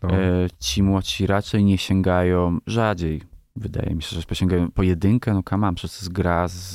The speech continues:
Speaker 2: z tak dawno temu wyszła, że, że ich nie było jeszcze na świecie, więc, e, wyszedł ten remake taki, powiedzmy, Black Mesa.
Speaker 1: Tak.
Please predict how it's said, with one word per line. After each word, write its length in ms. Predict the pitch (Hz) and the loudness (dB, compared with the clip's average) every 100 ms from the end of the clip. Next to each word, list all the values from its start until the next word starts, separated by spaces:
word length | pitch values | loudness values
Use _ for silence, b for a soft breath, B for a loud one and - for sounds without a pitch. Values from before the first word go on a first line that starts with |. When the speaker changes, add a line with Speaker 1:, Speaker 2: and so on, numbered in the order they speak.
| 85 87 - - | -12 -14 -18 -20
Speaker 2:
z 160 | - | -16
tak 240 | - 92 90 | -6 -6 0
dawno 320 | 92 90 87 | 0 0 -2
temu 280 | 92 87 87 | 0 0 0
wyszła, 320 | 87 - 87 | -2 -2 -4
że, 320 | 90 92 82 | -2 -2 -2
że 160 | 98 92 | -2 -2
ich 120 | - | 0
nie 100 | 92 | 0
było 140 | 92 | 0
jeszcze 200 | 85 - | -2 -2
na 100 | 87 | -4
świecie, 340 | - 80 - 85 | -2 -8 -6 -4
więc, 260 | 98 - B B B B B B B B _ 95 | -4 -4 B B B B B B B B _ 0
e, 400 | 92 90 87 87 | 2 2 2 0
wyszedł 560 | 85 92 117 - 117 - _ | -2 -2 -2 0 -6 -6 _
ten 340 | 101 98 95 | -2 2 2
remake 440 | 90 98 95 85 - | 2 2 2 0 -2
taki, 340 | 80 76 80 | -10 -8 -8
powiedzmy, 460 | - 78 78 - 73 | -6 -6 -6 -6 -6
Black 280 | 78 78 - | -4 -2 -2
Mesa. 440 | 78 - 120 131 - - | -4 -4 -4 -4 -8 -8
Speaker 1:
Tak. 400 | 92 87 - | -6 -6 -12